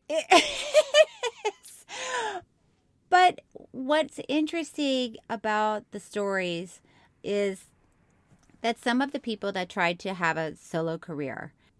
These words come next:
there was at least one or two of them that said, "It's a lot. It's a lot of responsibility. I'm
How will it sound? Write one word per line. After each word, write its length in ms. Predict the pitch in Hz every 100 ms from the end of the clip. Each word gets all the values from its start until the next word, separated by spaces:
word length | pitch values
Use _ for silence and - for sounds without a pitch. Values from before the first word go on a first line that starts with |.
| _ _
there 140 | 180
was 120 | 202 208
at 140 | -
least 300 | 226 - -
one 340 | 196 226 262
or 80 | 269
two 260 | - 226 214
of 120 | 180
them 200 | 180 180
that 180 | 165 160
said, 280 | 180 160 - -
"It's 280 | 262 - 233
a 60 |
lot. 500 | 208 190 175 135 - _
It's 120 | - 196
a 40 |
lot 180 | 202 208
of 100 | 196
responsibility. 1160 | 190 - 180 175 165 190 196 196 190 190 185 - - - - _ _ _ _ _ -
I'm 580 | 208 208 208 214 214